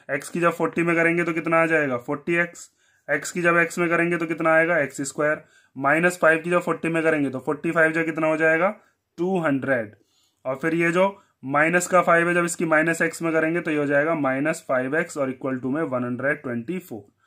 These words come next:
अब ये जितने भी नंबर्स हैं सबको एक तरफ कर लो, क्योंकि हमें जो इक्वेशन बनानी है वो जनरल फॉर्म में बनानी है। तो ये कितना हो जाएगा यहाँ पर, सबसे पहले हम लिख लेते हैं जो एक्स स्क्वायर वाला है वो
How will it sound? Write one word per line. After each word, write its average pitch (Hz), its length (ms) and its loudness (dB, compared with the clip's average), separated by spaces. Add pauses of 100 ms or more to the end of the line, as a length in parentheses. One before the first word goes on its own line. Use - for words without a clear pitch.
(420)
अब 147 140 -2
ये 180 120 2
जितने 175 320 2
भी 185 80 2
नंबर्स 170 380 2
हैं 196 60 4
सबको 160 360 0
एक 147 120 0
तरफ 147 280 -2
कर 156 140 2
लो, 180 120 0
क्योंकि 143 500 -10
हमें 170 260 2
जो 180 100 2
इक्वेशन 170 400 -2
बनानी 160 300 2
है 190 60 0
वो 202 100 2
जनरल 160 300 2
फॉर्म 160 240 0
में 156 100 0
बनानी 117 340 -2
है। 120 60 -8
तो 139 120 -6
ये 147 80 -4
कितना 151 240 -2
हो 156 100 0
जाएगा 156 260 2
यहाँ 156 160 0
पर, 175 260 -2 (520)
सबसे 143 340 0
पहले 165 240 4
हम 165 140 0
लिख 156 120 -4
लेते 156 260 0
हैं 165 180 0
जो 165 120 2
एक्स 143 260 0
स्क्वायर 151 340 0
वाला 151 260 2
है 165 140 0
वो 151 360 -6